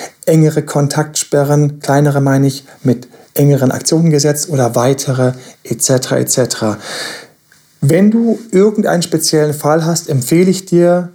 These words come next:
Kinder oder so ein gemeinsames Eigenheim oder die Arbeit,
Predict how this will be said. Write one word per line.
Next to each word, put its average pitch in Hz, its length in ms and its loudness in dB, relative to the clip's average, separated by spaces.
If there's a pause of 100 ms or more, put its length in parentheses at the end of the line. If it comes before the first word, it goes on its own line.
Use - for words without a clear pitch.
(200)
Kinder 143 600 2 (440)
oder 147 420 2
so 143 80 -2
ein 143 80 2
gemeinsames 143 640 0
Eigenheim 123 800 0
oder 147 200 2
die 131 120 -2
Arbeit, 143 320 0